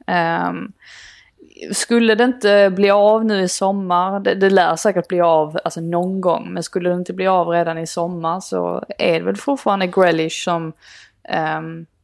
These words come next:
som är på tapeten, alltså som nämns liksom som den som man kommer gå för då.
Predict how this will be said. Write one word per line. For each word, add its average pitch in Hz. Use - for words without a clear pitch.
som -
är 175
på -
tapeten, 190
alltså 180
som 175
nämns 165
liksom 160
som 165
den 156
som 165
man 160
kommer 160
gå 160
för 170
då. 175